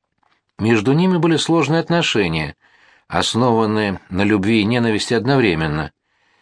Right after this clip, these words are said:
Педантичный, рассудительный, строгий в соблюдении всех воинских правил,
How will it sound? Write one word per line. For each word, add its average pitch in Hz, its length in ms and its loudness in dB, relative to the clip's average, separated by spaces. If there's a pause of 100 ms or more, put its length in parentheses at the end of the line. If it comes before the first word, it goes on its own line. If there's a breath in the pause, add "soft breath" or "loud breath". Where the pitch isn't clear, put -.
(280)
Педантичный, 95 800 0
рассудительный, 85 800 0
строгий 98 420 0
в - 80 -4
соблюдении 87 540 0
всех 87 320 -4
воинских 95 460 -2
правил, 180 440 -2